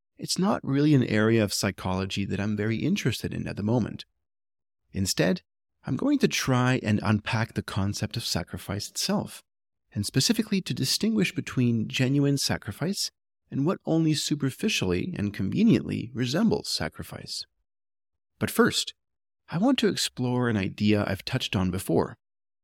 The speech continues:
how our decision-making process around most things comes down to a cost-benefit analysis. Lastly, I'll try to answer the question of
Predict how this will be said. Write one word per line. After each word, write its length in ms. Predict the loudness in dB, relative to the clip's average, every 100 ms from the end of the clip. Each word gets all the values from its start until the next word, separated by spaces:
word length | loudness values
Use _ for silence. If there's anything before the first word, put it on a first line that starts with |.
| _ _ -2
how 200 | 2 4
our 140 | 2
decision-making 880 | 2 0 2 2 2 2 0 -2 -2
process 600 | 0 0 0 -2 -2 -2
around 360 | 0 0 0
most 340 | 2 2 2 -2
things 380 | -4 -4 -6 -8 _ _ -2
comes 240 | 0 2
down 260 | 2 0 0
to 340 | -2 0 0
a 40 | -4
cost-benefit 960 | -8 -4 -4 -6 -6 -4 -4 -4 -4
analysis. 640 | -2 0 0 -4 -4 -6 -8 _ _ _ _ _ _ _ -4
Lastly, 580 | 0 0 2 0 0 -4 _ _ _
I'll 140 | -2 -2
try 260 | 0 -2
to 160 | -2 0
answer 240 | 0 0
the 120 | -2 -2
question 520 | 0 0 0 -2 0
of 320 | 0 -2 -4